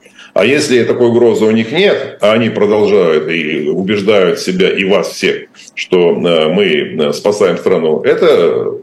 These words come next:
не объяснение, а это фактически, так сказать, и-, имитация объяснения. Это люди все соучастники этого процесса.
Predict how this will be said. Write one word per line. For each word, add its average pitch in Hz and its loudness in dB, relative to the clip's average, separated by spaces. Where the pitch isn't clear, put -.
не 110 -2
объяснение, 131 0
а 107 4
это 95 0
фактически, - -4
так 107 -2
сказать, - -4
и-, 123 -2
имитация 123 2
объяснения. 80 -2
Это 87 -2
люди 143 0
все 127 -2
соучастники 110 0
этого 80 0
процесса. - -4